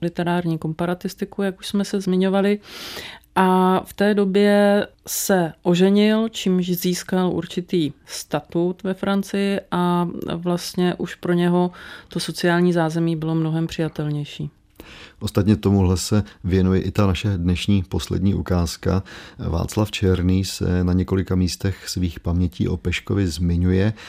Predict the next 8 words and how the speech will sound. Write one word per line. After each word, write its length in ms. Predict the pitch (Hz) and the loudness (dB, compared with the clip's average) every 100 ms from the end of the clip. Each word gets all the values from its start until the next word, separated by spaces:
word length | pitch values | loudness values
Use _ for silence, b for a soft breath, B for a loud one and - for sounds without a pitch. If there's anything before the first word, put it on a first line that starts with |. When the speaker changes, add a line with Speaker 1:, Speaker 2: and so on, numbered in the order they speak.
| B B | B B
Speaker 2:
mimo 360 | - 90 110 107 | 0 2 4 4
jiné 260 | 98 95 92 | 4 2 0
právě 480 | 85 87 87 92 | 0 0 2 2
o 260 | - 95 82 87 | 2 0 0 -2
jeho, 240 | 87 87 | -2 0
řekněme, 320 | 87 - 90 | -2 -2 -2
osobním 560 | - 95 - 82 92 92 | -2 -4 -2 0 2 2
životě. 440 | 80 82 78 76 | 0 -4 -4 -8